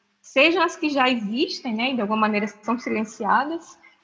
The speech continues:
ou as que poderiam ser experimentadas, então eles acabam reforçando um modelo que privilegia uma, uma certa masculinidade,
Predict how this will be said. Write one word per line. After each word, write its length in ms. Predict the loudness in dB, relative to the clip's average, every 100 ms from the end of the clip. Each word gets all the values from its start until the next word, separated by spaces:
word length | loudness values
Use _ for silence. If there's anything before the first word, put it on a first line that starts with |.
| _
ou 140 | 0 2
as 160 | 2
que 80 | -2
poderiam 520 | -2 -2 0 0 0
ser 140 | -2 -4
experimentadas, 1040 | -6 -2 0 2 0 0 0 0 -4 -10 -12
então 260 | -6 -4
eles 260 | -2 -4 -6
acabam 320 | -4 0 0 0
reforçando 800 | -2 0 -4 -2 -4 -2 -2
um 60 | -4
modelo 540 | -4 -2 0 0 -2 -6 -16 _ _
que 80 | -12
privilegia 960 | -6 2 4 4 2 2 0 0 2
uma, 200 | 0 -2 -6
uma 180 | -4 -4
certa 320 | -2 -6 -2
masculinidade, 1000 | -2 -2 -4 -6 -4 -4 -2 2 2 0